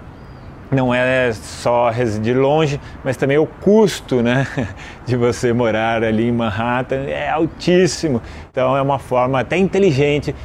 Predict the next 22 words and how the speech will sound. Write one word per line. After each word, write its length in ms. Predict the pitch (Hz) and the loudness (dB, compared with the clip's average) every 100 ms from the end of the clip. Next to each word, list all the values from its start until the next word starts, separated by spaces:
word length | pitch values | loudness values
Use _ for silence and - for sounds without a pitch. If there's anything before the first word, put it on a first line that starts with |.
| - | -10
de 140 | - 131 | -4 -2
baratear 720 | 131 135 135 - 123 113 117 | 0 -2 -4 -2 0 0 -2
os 140 | 117 | -6
custos 540 | - 113 113 - - - - - | -6 -2 -2 -4 -12 -14 -16 -18
se 220 | - - 107 | -14 -6 -2
você 340 | 110 - 110 | -2 -2 -2
não 160 | 110 110 | -2 -2
tá 140 | 113 | -4
afim 300 | 107 - 104 | -6 -4 -2
de 100 | 104 | -2
gastar 360 | 110 101 - 95 | -4 -6 -4 -4
tanta 260 | 107 98 | -4 -4
grana 300 | 98 98 98 | -4 -4 -4
com 80 | 107 | -4
alguma 240 | 98 110 | -4 -4
coisa, 400 | 101 85 78 71 | -6 -6 -6 -6
né? 160 | 76 113 - - - - | -6 -6 -6 -18 -20 -4
Bom, 220 | 131 90 - - - | -2 -2 -6 -16 -10
isso 200 | - - | -6 -2
é 40 | |
um 120 | 117 123 | 0 2
elemento. 400 | 135 127 87 | 2 0 -2